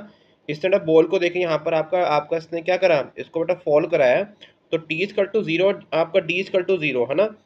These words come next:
इसको थोड़ा मैं zoom कर देता हूँ आपका मैं। तो देखिए यहाँ पर क्या बेटा आपका, देखिए जब आपका, आपका T equal to zero था तो बेटा आपकी, आपका बेटा distance कितना चला, आपका ज़ीरो चला। ठीक है,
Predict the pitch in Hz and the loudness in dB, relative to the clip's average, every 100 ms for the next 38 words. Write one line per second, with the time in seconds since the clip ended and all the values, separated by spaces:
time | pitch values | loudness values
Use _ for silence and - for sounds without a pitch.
0 | _ _ - - 175 190 208 185 156 170 | _ _ -16 -8 -2 0 0 -2 -2 -4
1 | 180 170 139 143 - 135 165 226 _ _ | 0 0 2 0 0 -2 -2 -4 _ _
2 | _ _ _ _ _ _ _ _ - 156 | _ _ _ _ _ _ _ _ -10 -6
3 | 160 185 165 160 180 185 170 165 160 156 | -6 -4 -2 -2 -2 0 0 0 -2 -2
4 | 165 160 190 175 180 165 165 190 - _ | -4 -4 -6 -2 0 0 0 -4 -6 _
5 | 143 160 196 190 180 180 - 185 202 175 | -2 0 0 -2 -4 -4 -2 -2 -2 -4
6 | 156 165 170 175 190 185 185 180 196 151 | -2 -2 0 0 -2 0 -2 -4 -10 -6
7 | - 143 143 185 175 185 156 147 160 170 | -2 0 0 -2 2 2 0 -2 -4 -4
8 | 160 175 175 175 175 190 160 190 190 175 | -4 -4 -2 -2 0 -4 -2 -4 -2 -2
9 | 165 160 _ _ _ _ 175 202 226 | -4 -8 _ _ _ _ -2 0 -2